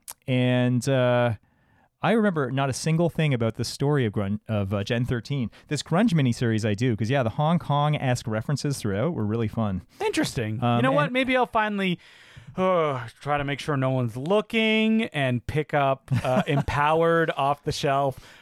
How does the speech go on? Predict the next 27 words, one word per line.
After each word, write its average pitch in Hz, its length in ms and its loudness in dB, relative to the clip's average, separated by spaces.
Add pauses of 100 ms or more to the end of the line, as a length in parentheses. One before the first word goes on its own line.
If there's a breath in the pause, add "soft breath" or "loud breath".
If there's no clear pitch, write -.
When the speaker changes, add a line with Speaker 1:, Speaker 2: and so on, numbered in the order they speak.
(160 loud breath)
Speaker 2:
From 170 320 -2
my 196 200 0
knowledge, 175 480 0
is 147 180 -4
a 147 80 2
comic 151 380 -2
mostly 160 260 0
about 143 220 2
a 143 40 0
woman 143 440 0
losing 226 320 2
her 208 180 2
clothes, 214 880 0 (160)
and 139 400 -2
give 170 200 -2
it 165 80 2
a 156 60 2
read. 123 500 -2
Speaker 1:
Yeah, 180 120 2
I 170 60 -2
haven't 240 240 2
read 170 140 2
those, 127 180 0
but 139 200 -2
isn't 165 280 0
it, 190 160 -2
like, 143 280 0